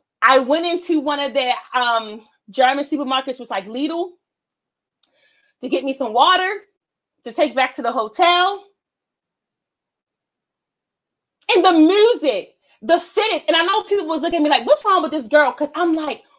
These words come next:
"What do y'all know about this fashion? Have any of y'all ever been to Brooklyn? Have any of y'all ever been to Chicago? Have y'all ever been to Arizona?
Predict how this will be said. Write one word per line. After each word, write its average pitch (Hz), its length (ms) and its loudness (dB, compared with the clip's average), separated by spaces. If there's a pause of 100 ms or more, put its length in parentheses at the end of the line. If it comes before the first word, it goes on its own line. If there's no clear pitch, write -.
(240)
"What 440 160 -8
do 587 60 0
y'all 466 320 -2
know 320 200 0
about 311 320 -2
this - 400 -10
fashion? 254 500 -8 (200)
Have 277 220 -4
any 370 140 0
of 466 80 0
y'all 392 260 4
ever 285 180 2
been 262 460 -2
to 359 140 -2
Brooklyn? 339 600 -2 (240)
Have 233 180 0
any 403 120 2
of 571 80 0
y'all 480 260 6
ever 285 160 0
been 254 300 2
to 359 100 -4
Chicago? 339 800 2 (260)
Have 285 160 -2
y'all 494 100 4 (140)
ever 330 140 -4
been 254 300 2
to 359 160 0
Arizona? 359 760 2